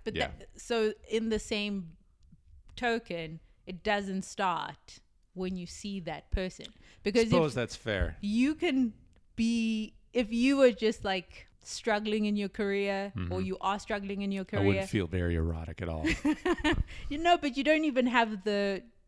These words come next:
Speaker 1: confidence to approach that person.
Speaker 2: Maybe. Unless you just, like, are able to understand that you'll get there eventually and that partner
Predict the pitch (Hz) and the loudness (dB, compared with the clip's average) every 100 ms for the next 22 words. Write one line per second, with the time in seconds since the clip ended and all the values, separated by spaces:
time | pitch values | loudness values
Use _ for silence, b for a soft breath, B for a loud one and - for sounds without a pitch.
0 | - - - 262 294 196 156 151 165 - | -20 -12 0 2 2 -2 -6 -10 -14 -10
1 | - 180 170 - 233 190 - - - b | -6 -6 -6 -2 0 0 -4 -16 -20 b
2 | b b b 190 185 - 240 240 - 165 | b b b -6 -4 0 2 2 0 -6
3 | 160 165 170 143 131 92 78 - - - | -8 -12 -2 4 6 4 0 -6 -18 -20
4 | - - - - 110 117 104 - 104 95 | -20 -20 -20 -4 0 2 2 0 -2 -2
5 | - 98 82 80 - - _ _ 101 - | -2 -2 -2 -4 -12 -20 _ _ 0 2
6 | 95 92 90 - 92 85 80 78 - _ | 2 0 0 -2 0 0 0 -4 -10 _
7 | 117 85 - - 85 80 76 - - _ | -6 -4 -4 -4 -2 -2 -6 -10 -20 _
8 | _ _ 110 90 78 73 - - - _ | _ _ -8 -4 -4 -4 -10 -14 -16 _
9 | _ _ - 90 90 - 82 80 85 78 | _ _ -4 -4 -4 -4 -4 -2 -4 -6
10 | - 82 76 - - 90 80 - - b | -6 -8 -10 -16 -12 -8 -8 -10 -16 b
11 | b b - 90 - - 90 - 78 71 | b b -8 -6 -4 -2 -2 0 -2 -4